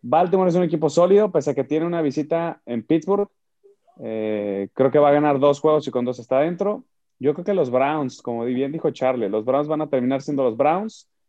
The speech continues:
Siento que pueden perder este lunes por la noche y les queda su coco más grande, que son los Steelers.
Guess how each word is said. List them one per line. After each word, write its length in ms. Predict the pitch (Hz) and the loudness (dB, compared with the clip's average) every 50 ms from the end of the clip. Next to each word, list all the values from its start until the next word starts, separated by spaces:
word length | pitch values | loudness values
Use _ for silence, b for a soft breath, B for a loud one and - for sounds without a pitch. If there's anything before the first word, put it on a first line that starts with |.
| _ _ _ _ _ _ | _ _ _ _ _ _
Siento 680 | _ - - - - 160 175 196 208 208 185 - 190 | _ -20 -20 -4 0 2 2 2 2 0 -2 -2 -2
que 100 | 156 147 | -2 -2
pueden 220 | 139 - 160 165 143 | 0 0 0 0 0
perder 340 | - 135 127 139 147 151 | 0 0 2 2 2 2
este 680 | 156 147 147 - _ 151 143 139 135 131 123 120 120 120 | 0 -2 -4 -6 _ -2 -2 0 0 0 0 0 0 -2
lunes 300 | 117 123 139 147 156 135 | -2 -2 -4 -4 -4 -6
por 140 | 143 127 120 | -6 -6 -6
la 80 | 117 123 | -4 -4
noche 380 | 139 156 160 - - 214 - - _ _ _ _ _ _ _ _ _ _ _ _ _ _ | -4 -4 -4 -4 -6 -8 -8 -10 _ _ _ _ _ _ _ _ _ _ _ _ _ _
y 100 | - 131 | -4 -2
les 180 | 131 127 123 - | -2 -2 -2 -2
queda 240 | - 156 147 160 143 | -2 -2 0 0 -2
su 120 | - 127 | -4 -4
coco 280 | - 156 151 147 160 156 | -2 -4 -2 -2 -2 -2
más 160 | 156 151 131 | -2 -2 -2
grande, 320 | 139 143 151 156 151 151 | 0 0 -2 -2 -4 -8
que 100 | 147 127 | -8 -10
son 580 | - - 139 139 139 139 135 127 117 104 98 - _ _ _ _ _ _ _ _ _ | -8 -8 -6 -6 -4 -6 -6 -6 -6 -8 -10 -14 _ _ _ _ _ _ _ _ _
los 160 | - 117 113 | -10 -10 -10
Steelers. 680 | - 170 - - 151 170 175 202 220 233 - - _ | -10 -14 -6 -4 -2 -2 -2 -2 -4 -6 -8 -14 _